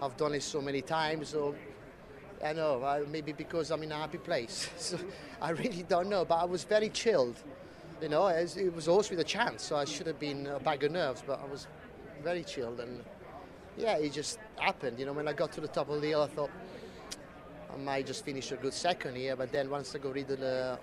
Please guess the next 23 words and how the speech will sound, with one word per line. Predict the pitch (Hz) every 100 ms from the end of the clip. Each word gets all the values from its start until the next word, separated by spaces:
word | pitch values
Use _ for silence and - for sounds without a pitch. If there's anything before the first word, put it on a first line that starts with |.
| -
Oshin, | 127 - 139 151 147 - - - - - - - -
<laughs> | - -
I | 160
was, | 160 - - - 180 - 165 160
I | -
was | 147 165
able | 165 151
to | 160
really | 147 165 151
think, | 147 - 165 139 - 175 -
it |
was | 185 165
all | 285 277
coming | - 214 196
down | 160 196 180 170
on | 160
me | 165
saying, | 147 165 156 143 - - - -
"Is | 151 -
this | 240 - -
really | 214 202
happening?" | 180 180 160 131 120
Right? | 127 151